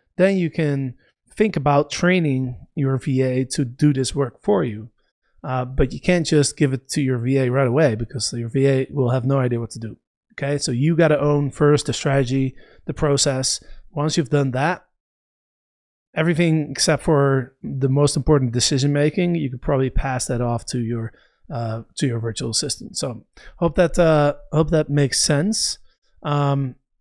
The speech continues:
let's go to question number three. This is a really great question from Tommy. Oh, this is question number two, by the way. No, it's the question number three. Okay. So Tommy asks,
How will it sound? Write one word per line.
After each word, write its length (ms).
let's 140
go 120
to 100
question 320
number 180
three. 300
This 140
is 40
a 60
really 220
great 200
question 480
from 140
Tommy. 440
Oh, 120
this 180
is 80
question 260
number 160
two, 240
by 140
the 80
way. 200
No, 160
it's 100
the 100
question 260
number 180
three. 260
Okay. 220
So 120
Tommy 360
asks, 240